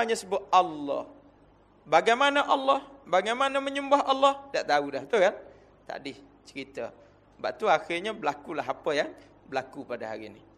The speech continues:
Tuan-tuan, hadirin dikasihi oleh Allah Subhanahu Wa Taala. Satu lagi soalan. Muslimat ke?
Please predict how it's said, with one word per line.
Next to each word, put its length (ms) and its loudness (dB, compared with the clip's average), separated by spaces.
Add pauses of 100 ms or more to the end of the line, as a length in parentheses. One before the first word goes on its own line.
(280)
Tuan-tuan, 520 -4
hadirin 400 -4
dikasihi 480 -8
oleh 80 -8
Allah 160 -10
Subhanahu 360 -14
Wa 40 -20
Taala. 260 -10 (300)
Satu 240 -10
lagi 160 -8
soalan. 320 -8 (2250)
Muslimat 440 -8
ke? 120 -10